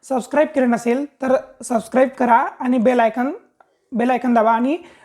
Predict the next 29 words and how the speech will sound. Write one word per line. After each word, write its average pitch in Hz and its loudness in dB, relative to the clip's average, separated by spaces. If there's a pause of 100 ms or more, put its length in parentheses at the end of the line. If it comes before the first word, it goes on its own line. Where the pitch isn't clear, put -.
(120)
लाईक, 254 2
शेअर, 294 -2
सबस्क्राईब 254 -2
करा, 240 0 (460)
जेणेकरून 311 0 (160)
नवनवीन 254 2
जे 285 0
व्हिडिओ 247 0
येतात 240 0
आपल्या 226 -4 (300)
सेवेचे 240 0
आणि 254 2 (180)
हिंदू 254 0
धर्मातील 285 0
सण, 269 -4
व्रत, 269 0
वैकल्य 254 0 (440)
याचे 262 -4
जे 285 0
व्हिडिओ 269 2
येतात 240 -2
त्याचे 285 -2 (300)
माहिती 262 0
तुम्हाला 294 2
मिळावी, 254 2
त्यासाठी 269 -4
नक्की 247 -2
सबस्क्राईब 247 -6
करा. 233 -2